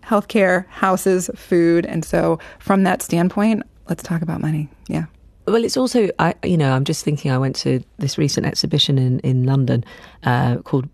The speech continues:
Speaker 2: Women in Revolt, and it was looking, it reminded me, and I knew all of, I thought I knew all about it. It taught me a bit more about the campaign for wages for housework. And there'll be some listening this morning who've recently, some of our,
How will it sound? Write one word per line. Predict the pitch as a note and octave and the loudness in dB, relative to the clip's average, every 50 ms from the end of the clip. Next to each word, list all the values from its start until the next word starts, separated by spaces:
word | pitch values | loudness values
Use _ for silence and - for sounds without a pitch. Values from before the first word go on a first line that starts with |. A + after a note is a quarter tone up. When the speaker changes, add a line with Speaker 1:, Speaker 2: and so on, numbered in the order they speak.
| _ | _
Speaker 2:
Women | - C#3+ D3+ C#3 C3+ C3 | 0 2 2 4 4 2
in | C3 B2+ B2+ | 2 2 2
Revolt, | B2+ B2+ A#2+ C3 C3+ C3+ - - - - - - | 2 2 2 2 0 0 0 -4 -6 -12 -8 -4
and | - C3+ C#3 | -2 0 0
it | - - | 0 0
was | - D3 C#3 | 0 0 2
looking, | C#3+ D3 C#3 - - C#3+ C3+ C3 C3 C3+ C3 - - | 2 0 0 0 0 2 2 2 2 0 0 0 0
it | C#3+ C#3 | 0 2
reminded | C#3+ C3+ C#3+ C#3+ D3 C#3+ C3+ C3 - | 2 2 4 4 2 2 0 0 -2
me, | C#3 C3 B2+ B2+ | 0 0 0 0
and | C3 C3 B2+ | 0 0 0
I | B2+ C3 | 2 2
knew | D3+ G3 G3 D3+ | 4 4 4 4
all | C3 C3 | 2 0
of, | A#2+ - _ _ _ - | -2 -4 _ _ _ -8
I | - | -4
thought | G#2 - B3+ C#4 G3+ | 0 2 4 4 4
I | |
knew | D#3 C#3+ C#3 C3 | 4 2 2 2
all | B2+ B2+ | 2 2
about | A#2+ C#3+ F3+ - - | 0 0 -2 -2 0
it. | C3+ B2 C#3 | 0 0 -2
It | - - - | -4 -6 -2
taught | - F#3 - | -2 0 0
me | D3 C#3+ | 0 0
a | C#3 | 0
bit | C#3+ - - | -2 0 0
more | D#3 D#3 C#3+ | 0 0 0
about | B2+ - C#3 C#3 C#3 - - - - - - - | 0 0 -2 -2 -2 -6 -12 -20 -20 -20 -8 -6
the | - C#3+ | -4 -2
campaign | - D3+ D3 C#3 C3 - D#3 C#3+ C#3 C3 B2+ B2 | 0 0 0 0 0 0 2 2 2 2 0 -2
for | - - - C#3+ C3 C3 B2+ B2+ B2 | -4 -2 0 0 2 2 2 2 2
wages | B2 C#3 C3+ C3+ B2+ C3 A#2+ - | 2 2 2 2 0 0 -4 -4
for | - C3+ | -6 -4
housework. | B2+ - A3+ G3 - - - - - - - - | 0 2 2 2 2 0 -2 -4 -4 -6 -6 -2
And | - D3 D#3 | 0 2 4
there'll | E3 E3 D#3+ | 4 2 2
be | - F3+ E3+ E3 D#3+ - - - - - - - | 2 2 2 2 0 -4 -10 -18 -20 -20 -14 -2
some | - A#3+ A#3 G#3+ | 0 2 2 4
listening | G3+ E3+ - - D#3+ D3+ C#3 C3+ C#3 D3 | 2 0 0 0 0 2 2 0 0 -2
this | - - C#3 - | -2 -2 -2 0
morning | E3 D3+ D3 C#3+ C3 B2+ C3 | 2 2 2 2 2 2 2
who've | B2+ C#3+ C3 C3 B2+ | 2 2 0 0 2
recently, | C#3 C3+ C3 - - C#3+ C3+ A#2 C3 B2+ | 0 -2 -2 0 -2 -2 0 0 0 -2
some | B2+ - D3+ C#3+ | -2 -2 -2 -2
of | C3 C3 | 0 0
our, | B2+ B2 B2 | 0 0 -2